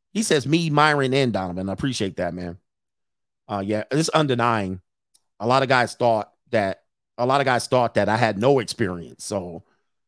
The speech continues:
you know, when they were judging me, they were like, "He don't have any experience." But what you don't know, and I like somebody said in the comment, he's like, "C G A got a black belt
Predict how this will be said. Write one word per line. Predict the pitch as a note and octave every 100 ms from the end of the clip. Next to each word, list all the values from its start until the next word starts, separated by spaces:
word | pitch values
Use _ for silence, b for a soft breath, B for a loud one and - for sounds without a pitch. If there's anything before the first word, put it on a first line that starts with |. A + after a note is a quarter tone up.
| _ _
you | A2
know, | G#2+
when | G2+ G#2+
they | G#2+
were | G2
judging | G2 C#3+ D3+ B2+
me, | G#2 G#2
they | D3
were | C#3+
like, | B2
"He | - G#3+
don't | G3+
have | E3 D#3+ D3+
any | D#3+ B2
experience." | - A#2+ A2 G2+
But | A2
what | A2+ A#2
you | C3+
don't | A#2+ C3 C#3
know, | D3+ D#3 - _ _ -
and | C3
I | C3
like | C#3+ D3
somebody | - C#3+ B2+ C3+
said | - C3+ C3
in | - B2
the | A2+
comment, | C3+ C#3 A#2 A#2+ - _ _ _ _ _ _ _ _ _
he's | - C#3 C#3+
like, | C3 B2+
"C | - E3
G | D3 D#3+
A |
got | D3 C3+
a | A2+
black | G#2 B2 D#3 C3+
belt | B2+ D3+ D#3 -